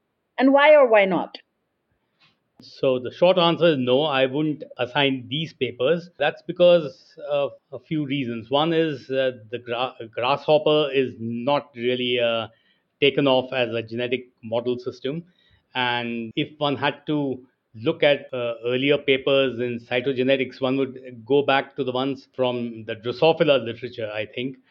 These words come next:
Speaker 2: the papers of Bridges and the work, uh, on polytene chromosomes that culminated in a paper in which, by microdissection, they could get D N A from specific regions of the genome by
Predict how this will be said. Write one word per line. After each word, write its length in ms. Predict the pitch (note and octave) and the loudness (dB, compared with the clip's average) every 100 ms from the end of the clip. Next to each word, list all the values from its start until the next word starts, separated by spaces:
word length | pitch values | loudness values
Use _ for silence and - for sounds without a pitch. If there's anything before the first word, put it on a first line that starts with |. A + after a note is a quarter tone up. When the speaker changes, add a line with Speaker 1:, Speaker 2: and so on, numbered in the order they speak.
| - | -18
Speaker 2:
the 320 | A2 A2 G#2+ - | -10 -6 -6 -6
papers 400 | A#2 A#2 A#2+ A#2 | -8 -4 -4 -4
of 200 | A2 G2+ _ - G#2+ | -8 -10 _ -20 -6
Bridges 560 | C3 B2 C3 B2+ - - _ _ _ _ | -4 2 2 2 -6 -20 _ _ _ _
and 580 | B2 A#2 A2+ A2+ A2 G#2 | -8 -6 -6 -8 -10 -6
the 300 | A#2 A#2 G#2+ | -2 0 0
work, 380 | A#2 B2 B2+ - | 0 -2 -2 -8
uh, 160 | B2 A#2 A#2 | -8 -6 -6
on 240 | A2+ A2 - | -8 -8 -4
polytene 420 | A#2+ B2 B2+ B2 | -2 -2 -4 -4
chromosomes 680 | B2 A#2+ A#2 C3 B2 A#2+ - | -4 -6 -4 -4 -4 -8 -8
that 280 | A2+ A2+ - | -8 -8 -8
culminated 600 | - C3 C#3 C#3 C3+ C#3 B2+ | -4 0 2 2 2 0 -2
in 300 | B2+ A#2 A#2+ | -4 -8 -10
a 100 | A#2+ | -10
paper 580 | A#2 B2+ B2 C3 B2+ B2+ - _ | -6 -6 -2 0 0 -2 -8 _
in 160 | B2 A#2+ | -12 -4
which, 340 | D3 D3 - - _ _ - | -4 -4 -12 -20 _ _ -6
by 140 | B2 | -4
microdissection, 1080 | A2+ B2+ - D#3 C3 B2+ D#3+ - D3 B2 A2+ _ _ _ _ | -2 -4 -2 -4 -2 0 0 0 -6 -6 -8 _ _ _ _
they 180 | B2+ B2+ | -2 -2
could 360 | B2+ C3 A#2 G#2+ | -2 -6 -6 0
get 320 | C3 C3+ - _ | 0 0 -4 _
D 200 | B2 C3+ | -4 -2
N 100 | C#3+ | 0
A 220 | D3 C3+ - | 0 -2 -2
from 400 | B2 A#2+ A2 - _ | -2 -2 -6 -10 _
specific 440 | D3 - E3 A2 G#2 | -4 -2 -4 -6 -6
regions 400 | D3+ D3 E3 B2+ | -4 -2 -2 -4
of 120 | B2 | -6
the 80 | B2 | -6
genome 500 | B2+ C3 B2+ A#2+ A#2+ _ _ _ | -2 0 0 -4 -10 _ _ _
by 240 | B2 A#2+ | -6 -6